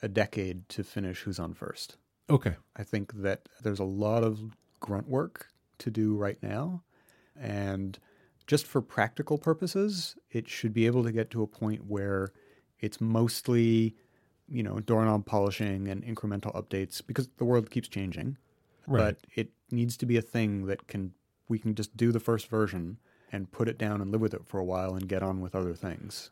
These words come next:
Speaker 2: So right now you have to catch up with the world, and then you can sort of chill out a little bit.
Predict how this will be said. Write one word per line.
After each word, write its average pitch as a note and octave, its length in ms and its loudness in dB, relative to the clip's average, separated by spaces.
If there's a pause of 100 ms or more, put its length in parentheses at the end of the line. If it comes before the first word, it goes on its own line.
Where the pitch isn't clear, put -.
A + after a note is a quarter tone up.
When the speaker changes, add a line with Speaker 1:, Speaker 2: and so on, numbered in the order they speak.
Speaker 2:
So D#3 160 8
right F3+ 180 8
now E3+ 120 6
you C3 120 8
have A#2 100 6
to A2+ 80 -2
catch A#2+ 300 4
up A#2 140 2
with A#2+ 100 0
the B2 80 4
world, F#2+ 400 2 (480)
and G#2 180 2
then F2 320 0 (300)
you G2+ 160 -2
can F2+ 160 -4
sort F#2+ 160 0
of F2 80 -4
chill G2 240 2
out E2 140 -4
a D#2+ 60 -6
little D2+ 180 -12
bit. D#2+ 180 -12